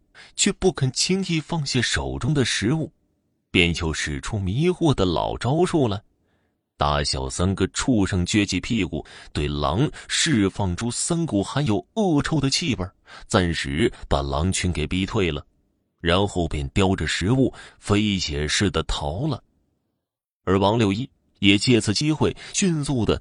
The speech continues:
躲到不远处的这一带唯一的一棵比较粗的树上，这才躲过了这场劫难。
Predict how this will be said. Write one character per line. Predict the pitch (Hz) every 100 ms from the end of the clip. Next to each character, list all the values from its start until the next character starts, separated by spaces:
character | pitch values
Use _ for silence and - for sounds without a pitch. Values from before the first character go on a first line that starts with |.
| - -
躲 | 80 80
到 | 110
不 | 113 92
远 | 80 73 73
处 | - 107
的 | 76 73 - -
这 | 92 73
一 | 82
带 | - -
唯 | 69 92
一 | 151
的 | 147
一 | 117 107
棵 | - 117
比 | - 120 175
较 | - 69 62
粗 | - - 190
的 | 180 117
树 | - 101
上， | 85 - _ _ _ -
这 | - 202
才 | 170 -
躲 | - 143 143 160
过 | 170
了 | 123
这 | 107 110
场 | 90
劫 | 82 92
难。 | 131